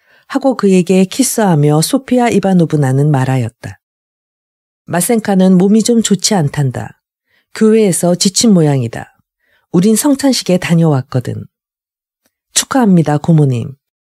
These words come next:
네울류도프는 고모 손에 입술을 갖다 대면서 말했다. "죄송합니다.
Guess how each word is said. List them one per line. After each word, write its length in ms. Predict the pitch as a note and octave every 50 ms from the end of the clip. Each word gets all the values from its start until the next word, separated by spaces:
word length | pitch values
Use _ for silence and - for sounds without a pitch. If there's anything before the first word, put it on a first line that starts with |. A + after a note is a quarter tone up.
| _ _ _ -
네울류도프는 880 | F3 F#3 G3+ G#3 G#3 G3+ G#3 G3+ G3+ G3 - - F#3 F3+ F3+ F#3 G3
고모 280 | F#3+ - G#3 G#3 G#3 G#3
손에 340 | - - F3+ F3 F3 F3+ - -
입술을 360 | G#3+ - - - A3+ G#3+ A3+
갖다 300 | A3 - E3+ - E3 E3
대면서 500 | D#3 D#3 D3 C#3 C3+ C3+ - - D#3 D#3
말했다. 560 | D3+ C#3+ C3 B2+ A#2+ - _ _ A#2 G#2+ - _ _ _ _ _ _ _ _ _ _ _ _ _ _
"죄송합니다. 840 | - A3+ - - A#3 G#3+ G3+ E3 D3 C#3 C3+ - C#2+ - - -